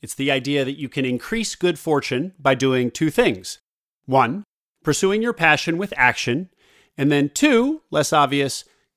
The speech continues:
communicating that passion to as many relevant people as possible. Today's guest, Shane Ursum, is a perfect example. Shane's passion was his intention to acquire a business and become an entrepreneur,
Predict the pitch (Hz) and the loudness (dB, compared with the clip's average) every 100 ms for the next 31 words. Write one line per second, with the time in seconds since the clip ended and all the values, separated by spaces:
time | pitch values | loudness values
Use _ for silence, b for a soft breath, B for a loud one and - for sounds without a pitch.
0 | - 196 247 311 277 202 180 175 160 175 | -4 2 4 2 2 0 2 2 2 0
1 | - 147 131 - 139 - 127 117 123 135 | 0 0 2 -2 -6 -4 -6 -4 -2 0
2 | 165 143 123 120 120 113 113 117 110 - | 2 2 0 0 -4 -6 -10 -10 -12 -12
3 | 113 - 117 - 95 - _ _ _ _ | -10 -4 -4 -4 -12 -20 _ _ _ _
4 | _ _ 165 208 196 185 165 - - - | _ _ 4 6 6 4 2 0 -10 -6
5 | - 185 185 175 160 143 - 143 143 165 | 2 4 4 0 -4 -4 -2 -4 -4 -4
6 | 139 175 - 147 135 139 131 113 113 98 | -6 -8 -4 -4 -2 -6 -6 -6 -6 -6
7 | 85 - _ _ _ _ _ _ - 202 | -12 -18 _ _ _ _ _ _ 0 4
8 | 240 240 156 135 131 143 135 135 113 131 | 4 2 2 2 2 -4 -4 -6 -6 -6
9 | 127 120 - 127 - 196 180 123 110 - | -6 -6 -4 -6 -4 -8 -6 -6 -6 -4
10 | 107 113 202 190 123 117 151 - 120 107 | -2 -2 -4 -4 -6 -6 -6 -6 -6 -6
11 | 120 123 135 147 - 165 135 113 123 | -6 -4 -4 -8 -8 -4 -2 -2 -6